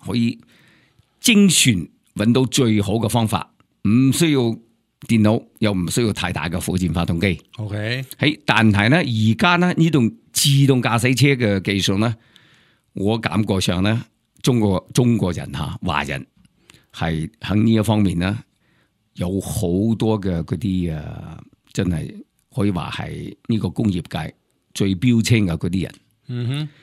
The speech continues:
Speaker 1: 我舉個例子。
Speaker 2: 你點解噉講啊？
Speaker 1: 點解？OK，呢個 Pony 呢，呢間公司吓，佢哋就係話基-，基本上嚟講都係嗰啲，啊，中國大陸最，最頂尖嘅大學，好似清華大學啦。噉啊，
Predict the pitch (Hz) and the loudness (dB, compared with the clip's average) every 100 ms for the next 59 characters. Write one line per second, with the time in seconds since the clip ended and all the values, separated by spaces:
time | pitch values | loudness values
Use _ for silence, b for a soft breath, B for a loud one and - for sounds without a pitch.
0 | b b b - 110 104 104 98 87 135 | b b b -6 -4 -2 -2 -2 0 0
1 | 143 135 143 151 123 - 120 143 143 - | 0 -2 -6 -8 -12 -10 -6 -6 -6 -2
2 | 117 110 110 113 _ - - 101 92 - | 0 2 0 -2 _ -8 -4 -2 -4 -2
3 | 131 - 110 - 226 185 80 85 110 127 | -2 -2 -6 0 2 2 0 0 -2 -2
4 | 143 131 127 127 123 120 101 76 71 _ | -2 0 2 2 2 0 -2 -4 -10 _
5 | - 117 117 104 95 - _ _ - - | -2 0 0 0 0 -2 _ _ -8 -6
6 | 87 73 - 156 143 - _ _ - 143 | -6 -6 -2 0 0 -2 _ _ -2 0
7 | 117 104 80 76 85 101 95 80 76 90 | 0 0 -2 -4 -4 -2 -2 -6 -6 -4
8 | 101 90 73 69 67 _ _ b b b | -4 -4 -6 -14 -18 _ _ b b b
9 | b b - 127 107 80 78 82 - 101 | b b -6 -2 0 -2 -6 -6 -2 -2
10 | 92 90 90 - _ _ _ - 95 92 | 0 -2 -4 -6 _ _ _ -6 -4 -4
11 | _ - 82 110 107 120 113 98 82 73 | _ -10 -2 0 2 2 2 0 -4 -6
12 | - - 95 95 113 101 71 - 80 76 | -6 -6 -4 -2 0 0 -2 -6 -6 -2
13 | 80 92 - b b b b - 92 90 | -2 -2 -6 b b b b -4 -2 -2
14 | 78 71 71 85 | -4 -8 -8 -12